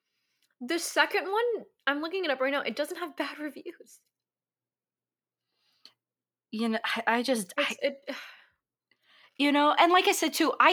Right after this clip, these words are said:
Speaker 2: even watched s-, I, I even watched Poltergeist two and three, and let me tell you right now, they sucked.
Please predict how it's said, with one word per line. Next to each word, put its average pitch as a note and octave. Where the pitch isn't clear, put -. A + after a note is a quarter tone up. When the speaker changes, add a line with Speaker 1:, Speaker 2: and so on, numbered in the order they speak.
Speaker 2:
even D#4+
watched A3+
s-, A#3
I, A#3
I D4
even D#4+
watched G#3+
Poltergeist C4
two G#3+
and F#3
three, E3
and G3
let G#3
me A3
tell G#3+
you G3+
right E3
now, D#3
they F3
sucked. -